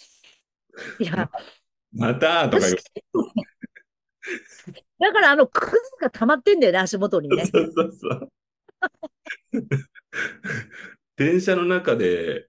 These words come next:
Speaker 2: まだタバコも吸えたし、とかっていう話もさ、<laughs>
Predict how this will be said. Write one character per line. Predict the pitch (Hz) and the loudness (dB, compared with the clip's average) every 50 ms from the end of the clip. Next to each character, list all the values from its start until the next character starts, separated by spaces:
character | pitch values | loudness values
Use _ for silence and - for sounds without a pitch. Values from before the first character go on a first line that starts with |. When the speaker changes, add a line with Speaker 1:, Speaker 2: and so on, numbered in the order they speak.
| _ _ | _ _
Speaker 2:
ま | - 117 110 98 | -8 -6 -2 -2
だ | 95 92 | -2 -2
タ | - 107 101 | -2 -2 0
バ | 117 123 120 | 0 0 2
コ | 135 139 | 2 0
も | 135 139 | 2 0
吸 | 135 - - 131 135 | -2 -2 -4 -4 -4
え | 135 | -2
た | - - 95 | -2 -4 -6
し、 | - - - 73 71 67 71 - - - _ _ _ _ _ _ _ _ _ _ _ _ _ _ _ | -6 -10 -12 -12 -12 -12 -12 -14 -16 -20 _ _ _ _ _ _ _ _ _ _ _ _ _ _ _
と | - 117 | -4 -2
か | 104 107 | 0 0
っ | - - | -2 -2
て | 104 98 | -2 0
い | 98 110 | 0 0
う | 120 | 2
話 | 120 117 110 113 - | 0 0 -2 -2 -2
も | 95 87 87 | -2 -2 -4
さ、 | - - 85 82 92 | -4 -4 -4 -4 -4
<laughs> | - - - - 139 135 | -6 -6 -8 -10 -10 -10